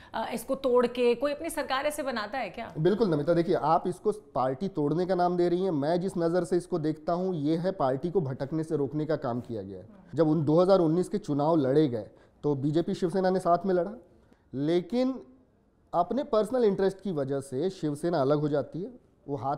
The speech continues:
Speaker 2: मिला लेती है एनसीपी और कांग्रेस जैसी पार्टियों से,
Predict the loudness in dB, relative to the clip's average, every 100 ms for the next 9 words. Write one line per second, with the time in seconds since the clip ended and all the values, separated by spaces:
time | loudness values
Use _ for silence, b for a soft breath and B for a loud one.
0 | -4 0 0 0 -2 -2 -2 -4 -6 -4
1 | -2 -2 -2 -2 -2 -2 -2 -2 0 0
2 | 0 -4 -6 -12